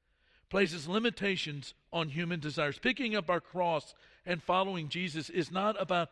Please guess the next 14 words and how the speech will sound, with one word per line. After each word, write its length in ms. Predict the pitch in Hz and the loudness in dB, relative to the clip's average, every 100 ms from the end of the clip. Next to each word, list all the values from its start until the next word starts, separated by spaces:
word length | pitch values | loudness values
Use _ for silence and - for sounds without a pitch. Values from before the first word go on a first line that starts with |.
| - - | -10 0
hating 420 | 190 208 190 151 | 2 2 0 -4
ourselves. 720 | 139 131 - 117 - - - _ _ _ _ _ _ _ _ - - - - | -8 -8 -12 -14 -16 -20 -20 _ _ _ _ _ _ _ _ -20 -20 -20 -4
It 220 | - 220 214 | 2 2 4
means 340 | 262 285 170 | 2 2 2
that 160 | 190 190 | 0 2
we 120 | 214 | 2
are 120 | 185 | 2
choosing 680 | - - 233 247 202 220 190 | 0 0 2 2 0 -2 0
the 160 | 196 | 0
alternative 1120 | 185 180 - 170 233 247 190 151 147 151 - - _ | 4 2 2 -2 0 2 0 2 0 -2 -8 -20 _
for 260 | - 185 175 | -2 0 2
living 760 | 165 214 247 175 151 143 147 - _ | 4 4 4 2 -2 -4 -8 -12 _
for 340 | - 196 208 - | 0 4 4 4
ourselves 960 | 180 180 - 220 202 165 117 107 - | 2 0 -2 2 4 2 -2 -12 -18